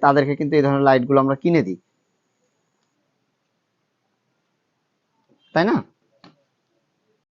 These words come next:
তো আলহামদুলিল্লাহ আমরা এটা সোল্ডার করে ফেললাম, আপনারা দেখতে পাচ্ছেন সুন্দর করে করে দিলাম। এখন আমরা চার্জিং দিব। তো আপনারা দেখতে পাচ্ছেন আমাদের এখানে লাইটটা কিন্তু already জ্বলছে, যে লক্ষ্য করুন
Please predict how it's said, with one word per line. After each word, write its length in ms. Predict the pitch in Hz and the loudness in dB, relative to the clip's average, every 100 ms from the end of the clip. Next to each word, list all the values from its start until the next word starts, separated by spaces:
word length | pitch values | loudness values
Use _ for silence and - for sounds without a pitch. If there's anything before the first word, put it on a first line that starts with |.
| _ _ _ _ | _ _ _ _
তো 20 | 151 156 | 6 6
আলহামদুলিল্লাহ 500 | 156 170 165 165 185 | 6 0 0 2 2
আমরা 140 | 170 156 | 4 2
এটা 120 | 147 156 - | 4 0 2
সোল্ডার 260 | 151 147 147 | 0 2 0
করে 140 | 156 143 | 0 -2
ফেললাম, 260 | 143 139 156 139 | -2 -2 -2 -4
আপনারা 200 | 135 127 127 | -6 -4 -6
দেখতে 180 | - 127 | -6 -6
পাচ্ছেন 260 | 117 160 269 _ _ _ | -6 -8 -12 _ _ _
সুন্দর 240 | - 123 120 | -10 -6 -6
করে 120 | 120 117 | -8 -6
করে 100 | 120 | -6
দিলাম। 160 | 123 160 | -4 -6
এখন 120 | - 120 | -6 -6
আমরা 160 | 117 117 117 117 | -4 -2 -2 -4
চার্জিং 320 | 113 110 123 123 110 | -4 -4 -4 -6 -6
দিব। 120 | 110 151 - _ _ _ _ _ _ _ 123 | -6 -8 -10 _ _ _ _ _ _ _ -4
তো 40 | 117 117 | -4 -4
আপনারা 240 | 139 135 127 | -4 -2 -2
দেখতে 200 | 127 - | -4 -2
পাচ্ছেন 220 | 131 - 175 127 | -2 -2 -6 -2
আমাদের 220 | 127 120 120 | -2 -2 -4
এখানে 220 | 131 156 - _ _ _ _ _ - | -4 -4 -8 _ _ _ _ _ 0
লাইটটা 380 | 127 127 - 131 | 2 2 -2 -6
কিন্তু 180 | 127 151 151 | -4 -2 0
already 300 | 123 120 123 123 | 0 -4 -6 -4
জ্বলছে, 280 | 113 104 107 | -6 -6 -10
যে 40 | 107 | -8
লক্ষ্য 180 | 104 - 117 | -10 -10 -12
করুন 140 | 143 | -8